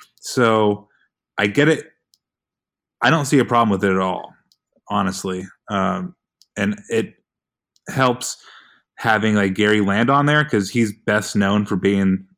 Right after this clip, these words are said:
like, Iverson's photographer. He did the Iverson book, I believe, Nick, right? He did, like, the Iverson, he did a whole book, book on him. So it's like bringing him in w-, wraps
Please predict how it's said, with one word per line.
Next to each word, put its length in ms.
like, 260
Iverson's 500
photographer. 800
He 80
did 200
the 120
Iverson 440
book, 340
I 80
believe, 340
Nick, 320
right? 400
He 120
did, 100
like, 200
the 200
Iverson, 680
he 60
did 60
a 40
whole 160
book, 220
book 240
on 180
him. 180
So 200
it's 80
like 120
bringing 400
him 300
in 560
w-, 420
wraps 640